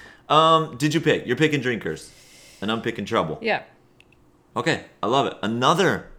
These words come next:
Speaker 1: battle in this house. Another thing we have to fight over all week. <laughs>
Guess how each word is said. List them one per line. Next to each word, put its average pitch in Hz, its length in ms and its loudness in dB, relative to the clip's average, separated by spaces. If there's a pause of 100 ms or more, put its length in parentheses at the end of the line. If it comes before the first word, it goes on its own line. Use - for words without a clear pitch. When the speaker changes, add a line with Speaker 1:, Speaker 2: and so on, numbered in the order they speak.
Speaker 1:
battle 87 380 0
in 80 60 -8
this 78 180 -10
house. 73 320 -8
Another 127 380 4
thing 104 220 0
we 92 80 0
have 85 140 -4
to 82 60 -8
fight 78 220 -2
over 76 220 -4
all 71 160 -6
week. - 300 -16 (2000)
<laughs> - 80 -4